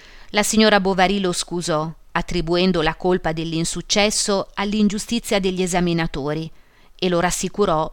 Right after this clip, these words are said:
dicendogli che si sarebbe assunta l'incarico di aggiustare le cose. Suo padre seppe la verità soltanto cinque anni dopo.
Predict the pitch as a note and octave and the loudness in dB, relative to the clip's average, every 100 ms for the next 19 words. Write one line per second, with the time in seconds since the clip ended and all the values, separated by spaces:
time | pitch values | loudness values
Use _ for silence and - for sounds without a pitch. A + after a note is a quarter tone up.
0 | - E3 F3+ G#3 F#3 F#3+ F3+ F3+ E3+ - | -10 -6 0 2 4 2 0 -4 -4 -4
1 | - E3+ F3+ F3 E3+ - G3+ F#3+ D#3 E3 | -4 -4 -2 -2 -2 0 0 0 -2 -2
2 | G3 F3 D#3 D#3 - F#3 F3+ F3 G3 - | -2 -2 -4 -4 -6 -4 -2 -2 -4 -2
3 | E3+ F3 F#3 F#3 D#3 D#3+ D3+ D#3 - _ | -2 0 -4 -4 -6 -6 -8 -10 -14 _
4 | - - _ _ _ - - - - - | -20 -20 _ _ _ -20 -20 -20 -20 -20
5 | - - B3+ B3+ G#3 F3 E3+ G3 - G#3+ | -12 0 2 6 6 6 4 0 0 0
6 | - F#3+ F#3 F3+ G3 A3+ A#3 - F#3 G#3+ | 0 0 2 0 0 0 0 0 0 0
7 | A#3 G#3+ G#3+ - B3 A#3+ G3 F3+ F3+ F3+ | 0 0 0 2 2 0 0 0 0 0
8 | D#3+ D#3 D#3+ E3+ | -2 -4 -4 -4